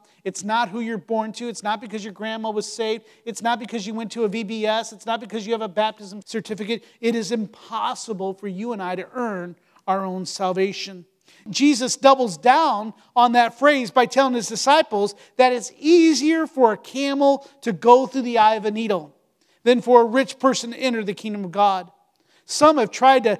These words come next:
tame this teaching down or to try to, uh, explain it away because of the impossibility. Could you imagine? I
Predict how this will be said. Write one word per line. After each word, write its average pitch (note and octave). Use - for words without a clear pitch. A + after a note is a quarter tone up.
tame C#4
this A#3
teaching A3
down G#3
or G3
to F#3
try C4+
to, A3
uh, F#3+
explain A#3
it G#3+
away F#3+
because G#3+
of G#3+
the G#3
impossibility. G3+
Could G3+
you B3+
imagine? G#3
I -